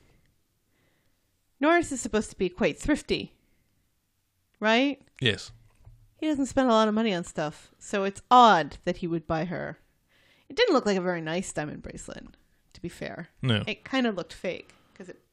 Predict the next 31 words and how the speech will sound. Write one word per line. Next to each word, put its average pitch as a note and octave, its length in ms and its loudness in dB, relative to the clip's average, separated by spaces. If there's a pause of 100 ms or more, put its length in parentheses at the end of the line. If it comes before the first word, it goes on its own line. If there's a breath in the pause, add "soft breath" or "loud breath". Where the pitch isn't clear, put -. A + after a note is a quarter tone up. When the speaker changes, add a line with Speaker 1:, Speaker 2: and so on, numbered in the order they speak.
(160)
Speaker 1:
probably F3+ 420 -12
is. - 320 -20 (180)
Speaker 2:
Norris F3+ 320 6
doesn't C3+ 240 4
think B2 180 0
it's A2 140 -4
any C3+ 200 4
of C3 140 0
Mary's B2 260 2
business - 380 -2
if A2 60 -12
he A#2 80 0
buys G#2+ 300 0
Frida G#2 360 -2
an A2 80 -6
expensive G#2+ 500 -2
item F#2 240 -2
of F2+ 140 -8
jewellery. A2 380 0 (640 soft breath)
Mary A#2 220 4
points A#2 320 2
out G#2+ 100 0
that A#2 180 -2
Norris G#2+ 340 0
is A#2 60 -2
a B2+ 60 2
skinflint. D#3 540 0 (260)
Something's A#2 440 0
not C3 140 2
right A#2+ 200 2
here. - 220 -6